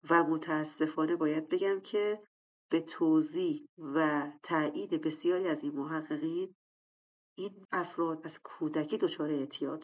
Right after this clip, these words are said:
می‌شن. یعنی مثلاً میاد میگه: "من عاشق این بازی هستم. من بدون این بازی نمی‌تونم زندگی کنم." یا میگه: "من عاشق این بازیگر،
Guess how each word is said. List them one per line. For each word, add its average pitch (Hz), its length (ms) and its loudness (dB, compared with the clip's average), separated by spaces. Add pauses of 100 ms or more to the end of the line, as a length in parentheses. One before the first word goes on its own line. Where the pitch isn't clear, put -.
می‌شن. - 220 -18 (920)
یعنی 165 200 2
مثلاً 180 320 0
میاد 190 180 -6
میگه: 202 160 -4
"من 196 280 -6 (120)
عاشق 160 680 2
این 147 260 0
بازی 147 340 -2
هستم. 147 480 -8 (560)
من 190 300 10
بدون 156 360 8
این 151 280 2
بازی 165 680 -2 (100)
نمی‌تونم 156 540 -2
زندگی 147 480 -6
کنم." - 280 -18 (480)
یا 175 440 8 (300)
میگه: 160 180 4
"من 202 280 -2
عاشق 165 580 2
این 143 280 -4
بازیگر، 143 560 -4